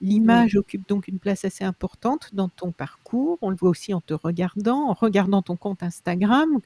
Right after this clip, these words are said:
Speaker 1: que j'ai remonté depuis le début du film, <laughs> qui est assez long.
Speaker 2: <laughs> T'as, donc, t'as vu toutes, toutes mes errances capillaires. <laughs>
Speaker 1: Oui, mais j'ai, bon, j'ai pas passé non plus, euh, j'ai survolé,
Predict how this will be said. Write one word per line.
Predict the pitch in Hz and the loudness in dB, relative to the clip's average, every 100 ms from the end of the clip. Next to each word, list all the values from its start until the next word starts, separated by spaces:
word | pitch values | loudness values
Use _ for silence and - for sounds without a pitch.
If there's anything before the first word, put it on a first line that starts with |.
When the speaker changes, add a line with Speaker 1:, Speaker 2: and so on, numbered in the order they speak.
| _ | _
Speaker 1:
que | 175 | -6
j'ai | 175 202 | 0 2
remonté | 208 220 214 233 | 2 2 0 0
depuis | 196 196 - 220 | 0 -2 -4 -6
le | 190 190 | -4 -2
début | 175 254 247 359 | 2 4 4 2
du | 220 226 | 2 0
film, | - - 302 | -2 -6 -4
<laughs> | 381 440 - 480 - 381 - 392 - 381 | 0 0 2 0 2 -2 2 0 2 0
qui | |
est | - 294 | 2 2
assez | - 294 | 4 4
long. | 240 247 | 6 4
Speaker 2:
<laughs> | 381 392 208 - 208 - - 330 - - - - - | 2 0 -4 -6 -8 -6 -2 0 -2 -6 -6 -6 -2
T'as, | 240 | -2
donc, | 190 208 | 0 0
t'as | 220 | 0
vu | 226 240 | 0 -2
toutes, | 269 - | -4 -4
toutes | 285 285 - | -6 -6 -8
mes | 226 214 208 185 | -4 0 0 2
errances | 208 208 214 | 2 0 -4
capillaires. | 202 214 190 180 - | -8 -2 0 0 -4
<laughs> | - 330 - 269 | -6 -6 0 2
Speaker 1:
Oui, | 247 254 277 320 339 | 4 6 8 8 8
mais | 320 | 6
j'ai, | 254 220 240 | 4 4 4
bon, | 247 247 208 | 6 6 6
j'ai | 247 | 4
pas | 247 262 | 4 4
passé | 240 233 277 247 | 4 4 6 6
non | 233 | 4
plus, | 220 254 277 247 | 2 6 6 6
euh, | 233 214 - | 6 2 0
j'ai | 202 208 | -2 -2
survolé, | - 240 202 208 233 262 | 0 0 2 4 4 4